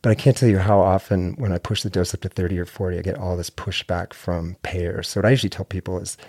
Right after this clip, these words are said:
just use a good R X dot coupon and pay cash because it's just not worth fighting the insurance companies over whether we can give people a little more of a very inexpensive generic med. Another interesting clinical pearl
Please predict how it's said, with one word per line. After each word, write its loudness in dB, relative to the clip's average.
just -8
use -4
a -2
good 0
R 4
X 0
dot 0
coupon -4
and -10
pay -10
cash -6
because -8
it's -8
just -6
not -2
worth -6
fighting -4
the -6
insurance -6
companies -8
over -8
whether 0
we -6
can -4
give -6
people -6
a -4
little -2
more -2
of -6
a -8
very -6
inexpensive -8
generic -10
med. -12
Another 8
interesting 0
clinical 2
pearl 2